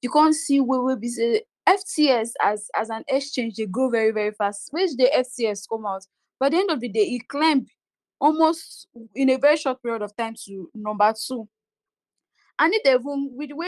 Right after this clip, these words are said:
it be they move, if they give am small time, if you even climb past Binance. So as, as a business person wey Binance or wey C Z B, you know say, okay,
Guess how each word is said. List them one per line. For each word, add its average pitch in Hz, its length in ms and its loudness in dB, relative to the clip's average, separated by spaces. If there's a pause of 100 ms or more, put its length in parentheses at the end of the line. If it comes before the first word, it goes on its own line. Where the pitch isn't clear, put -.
it 254 140 -8
be 240 100 -10
they 208 220 -2
move, 190 400 -8
if 311 140 0
they 247 120 4
give 254 160 -4
am 240 120 -2
small 247 320 -4
time, 202 240 -4
if 254 140 -4
you 370 120 4
even 269 200 2
climb 226 280 2
past 220 500 -6
Binance. 214 640 -2 (460)
So 339 340 2
as, 294 240 0 (280)
as 320 140 -2
a 330 60 -8
business 359 420 -6
person 277 320 -8
wey 240 120 -6
Binance 214 640 -8
or 233 240 0
wey 262 120 -4
C 269 240 -8
Z 208 220 -4 (140)
B, 185 160 -10 (840)
you 277 100 -2
know 339 160 4
say, 302 140 2
okay, 254 420 0